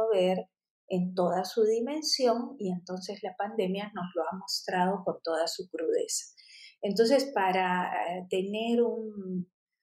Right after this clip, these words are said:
un combate de la pandemia hay que tener un punto de vista integral, holístico de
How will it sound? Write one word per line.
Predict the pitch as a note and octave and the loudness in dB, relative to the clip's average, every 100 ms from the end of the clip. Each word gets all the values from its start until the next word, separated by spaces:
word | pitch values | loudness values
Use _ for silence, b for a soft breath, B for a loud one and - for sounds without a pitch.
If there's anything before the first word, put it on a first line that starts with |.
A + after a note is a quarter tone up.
| _ _ | _ _
un | G#3 G#3+ | -4 0
combate | A3 F#3 F#3 G#3 G#3+ A3+ | 2 4 4 4 4 2
de | G#3+ G#3 | 2 2
la | G#3 | 0
pandemia | G#3+ G#3+ A3+ G#3 G3+ G#3 G#3+ | 2 -2 -2 -4 -4 -6 -2
hay | G3 F#3 | -2 -2
que | F#3 | -4
tener | F#3 F#3 F3 F3+ F#3+ | -8 -6 -4 -4 -2
un | F#3 | -4
punto | F#3 F#3+ F#3+ | -6 -8 -4
de | G3+ E3 | -2 -2
vista | F3 - G3 | -6 -6 -4
integral, | G3 F3+ D#3 E3+ F#3+ G#3 G#3+ | -4 -4 -2 -2 0 2 2
holístico | F3 E3 G3+ - - A3 A3 A3+ | 2 0 -2 -6 -2 -2 2 2
de | G#3 E3+ | 4 0